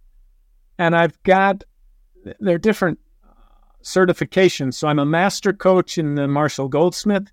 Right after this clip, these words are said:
Stakeholder Centered Coaching Community. The International Coaching Federation has different levels. Their master coach level requires two thousand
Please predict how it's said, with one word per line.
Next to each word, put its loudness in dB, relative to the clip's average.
Stakeholder 0
Centered -2
Coaching 0
Community. -2
The -4
International 2
Coaching 0
Federation 0
has -2
different -2
levels. -4
Their 2
master 0
coach 0
level 0
requires -2
two -4
thousand 0